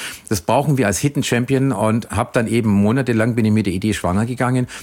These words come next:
und hab dann echt durch Zufall bei uns in der Kaffeeecke,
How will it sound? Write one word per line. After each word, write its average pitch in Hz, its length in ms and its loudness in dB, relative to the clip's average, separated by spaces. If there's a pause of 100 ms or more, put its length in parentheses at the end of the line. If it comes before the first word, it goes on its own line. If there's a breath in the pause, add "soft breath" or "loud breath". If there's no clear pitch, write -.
(100)
und 101 200 0
hab 98 200 -4
dann 127 180 0
echt - 300 -6
durch 104 100 -4
Zufall 123 600 -2
bei 101 160 0
uns 110 240 0
in - 80 -6
der 92 100 0
Kaffeeecke, 117 720 -4